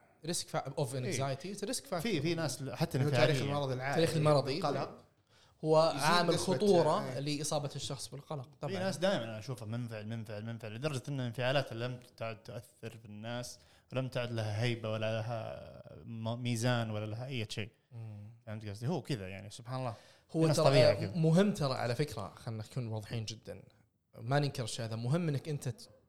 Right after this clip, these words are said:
Speaker 1: يعني خلينا نقول تستفز أو تشعر
Speaker 2: إيه.
Speaker 1: بشيء من عدم الأمان في المكان الصحيح. ليه؟ لأن هذه،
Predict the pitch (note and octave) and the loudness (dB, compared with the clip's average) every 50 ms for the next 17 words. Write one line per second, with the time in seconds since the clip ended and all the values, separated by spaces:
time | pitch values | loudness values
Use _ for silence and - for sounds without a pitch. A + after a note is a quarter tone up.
0 | _ - B2 A#2 A#2 A2+ - - A#2+ A#2+ B2 A#2 - - - - - C#3+ - D3 | _ -12 -10 -8 -8 -8 -8 -8 -6 -6 -6 -6 -4 -6 -4 -2 -2 0 0 0
1 | D#3 F3 - - - - - B2+ B2 A#2+ A#2 A#2 A#2 A2+ - D#3 C3+ - C3 A#2+ | -2 0 -2 -4 -4 -4 -4 -2 -2 0 -2 -2 -4 -2 -2 -2 -2 0 -2 -2
2 | B2 B2 A#2+ A2 - B2 A#2+ A#2 A#2 A#2+ A#2+ A#2+ - - - - - - - - | -4 -4 -6 -6 -2 -2 0 0 0 0 -2 -4 -6 -10 -18 -20 -20 -20 -12 -12
3 | - - - - _ - - - F3+ F3 D3+ C#3+ C#3 B2+ D3+ D3+ D#3 D3+ D3 - | -12 -12 -12 -20 _ -6 -2 0 0 2 2 0 0 0 2 2 2 2 2 0
4 | C#3+ C#3+ D3 E3 G3+ G3 - - - - D#3 F#3+ A3 A#3+ - - - B2 A#2+ - | 0 0 0 0 -2 -4 -8 -10 -8 -4 -4 -2 -2 -4 -6 -8 -10 -10 -10 -10
5 | - A#2+ G2+ A2 - - - - - - _ _ _ _ _ _ _ _ _ _ | -12 -14 -12 -12 -12 -12 -14 -14 -18 -20 _ _ _ _ _ _ _ _ _ _
6 | _ _ _ _ _ _ B2 C#3 D3 D#3 C#3+ C3+ C3+ B2+ C3 C#3+ C3+ B2+ B2+ A#2+ | _ _ _ _ _ _ -2 -2 0 0 0 -2 -4 -4 -6 -6 -6 -6 -8 -12